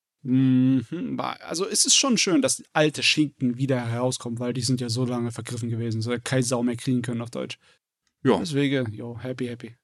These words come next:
Speaker 2: Happy of the End, das nächste, kommt Juni zweitausendzweiundzwanzig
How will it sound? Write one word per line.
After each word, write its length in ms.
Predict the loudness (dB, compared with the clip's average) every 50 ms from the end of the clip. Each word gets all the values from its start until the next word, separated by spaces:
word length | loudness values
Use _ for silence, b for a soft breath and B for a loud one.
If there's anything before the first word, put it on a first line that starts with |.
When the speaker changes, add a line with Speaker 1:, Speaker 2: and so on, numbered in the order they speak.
| _ _ _ _ _ _ _ _ _ _ _ _ _ _ _ _ _ _ _
Speaker 2:
Happy 420 | 0 2 2 2 2 0 -2 0
of 360 | 0 2 2 2 2 0 -10 -6 0
the 160 | 0 2 4
End, 360 | 6 6 8 8 8 6 4 2 -4 -4 -6 -6
das 160 | -4 -4 -2 0
nächste, 520 | 2 4 4 4 4 4 6 6 6 6
kommt 260 | 4 2 2 2 2 2
Juni 280 | 2 2 2 2 0 0
zweitausendzweiundzwanzig 2000 | 0 2 4 6 6 4 4 4 4 2 2 2 0 0 2 4 4 6 6 4 2 2 0 0 2 2 4 2 2 0 0 0 0 0 0 -2 -4 -8 -8 -12